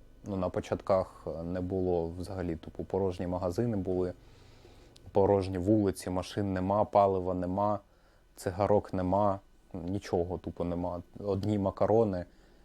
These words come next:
в магазинах і консерви там якісь старі вже, бо все вигребли, тупо все. Минулої зими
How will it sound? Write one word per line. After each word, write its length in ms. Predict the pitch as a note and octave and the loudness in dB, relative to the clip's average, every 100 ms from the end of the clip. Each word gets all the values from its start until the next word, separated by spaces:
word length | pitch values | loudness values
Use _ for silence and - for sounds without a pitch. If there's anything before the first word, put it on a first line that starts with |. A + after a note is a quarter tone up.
| - | -16
в 80 | - | -8
магазинах 760 | F#2 F2+ F#2 F2+ F#2 F2+ F2 G2+ | -4 -4 -6 -4 -2 -2 -2 -2
і 40 | |
консерви 600 | - G2 - F2+ E2+ F2 | -2 -4 0 0 0 -4
там 200 | - E2+ | -6 -6
якісь 320 | E2+ - - | -6 -6 -10
старі 400 | - - F#2 F2 | -10 -8 -4 -4
вже, 260 | E2+ F2 F2 | -4 -8 -8
бо 200 | F#2 F#2+ | -2 0
все 300 | F2 - G2 | 0 0 0
вигребли, 560 | E2+ F2 E2 - F2 E2 - | 2 -2 -2 -8 -8 -8 -8
тупо 220 | F2+ - | -8 -8
все. 300 | - F#2+ F2+ - - - - - - - - - - - | -10 -10 -10 -14 -20 -20 -20 -20 -20 -20 -20 -20 -20 -10
Минулої 520 | - G2+ A2 A2 G2+ F#2+ | 0 2 4 4 2 0
зими 640 | F#2+ F#2+ F#2+ F#2 F2 F2 | 0 0 0 0 -2 -4